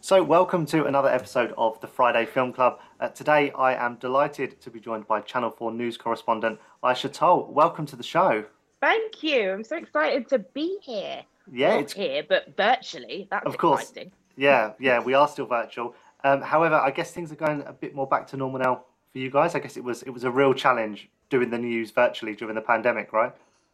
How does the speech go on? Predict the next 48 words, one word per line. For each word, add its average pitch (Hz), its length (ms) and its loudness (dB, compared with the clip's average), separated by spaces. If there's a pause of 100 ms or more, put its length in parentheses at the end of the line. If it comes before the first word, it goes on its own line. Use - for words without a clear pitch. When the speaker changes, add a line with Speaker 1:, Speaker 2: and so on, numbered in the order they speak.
(140)
Speaker 2:
Yeah, 196 280 2
bringing 208 320 -2
out 190 140 -2
those 190 200 0
boom 190 300 0
poles 165 340 -4
and 156 100 -10
being 165 300 -8
six - 300 -4
Speaker 1:
<laughs> - 20 -14
Speaker 2:
feet 170 220 0
away, 170 560 4
and 160 400 2 (160)
you - 100 -8
kind 214 320 2
of, 202 100 2 (280)
they 480 80 4
gave 294 200 2
my 285 200 0
arms 254 360 -2
a 233 60 -4
workout 214 800 -2
because 190 260 -2 (720)
we 214 80 -14
used 208 200 -12
to 220 80 -16
speak 220 360 -12
to 254 80 -12
people 202 420 -12
through 180 140 -6
windows 165 720 0
and 160 140 -2
all 165 100 -2
this 160 180 0 (140)
craziness. 175 680 -6 (460)
But 202 320 4
I 202 240 4
also, 180 540 -2 (100)
um, 160 460 -4 (320)
and 151 140 -12
all 196 180 2
of 185 100 -4
my 175 140 -2
colleagues, 170 440 -4
we 185 120 -4
were 196 100 -4
working 190 460 -2
throughout. 156 600 -6